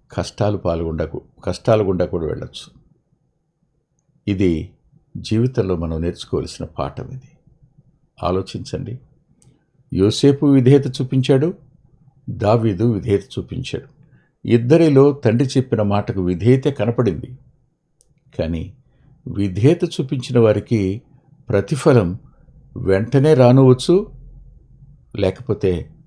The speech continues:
ఆలస్యం కానవచ్చు. విధేయత చూపించిన కొడుకుని కోల్పోయే అవకాశం కొద్ది కాలం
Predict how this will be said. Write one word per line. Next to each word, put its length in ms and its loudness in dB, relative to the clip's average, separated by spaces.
ఆలస్యం 440 -4
కానవచ్చు. 680 -10
విధేయత 420 4
చూపించిన 560 0
కొడుకుని 840 0
కోల్పోయే 640 6
అవకాశం 840 4
కొద్ది 200 0
కాలం 360 2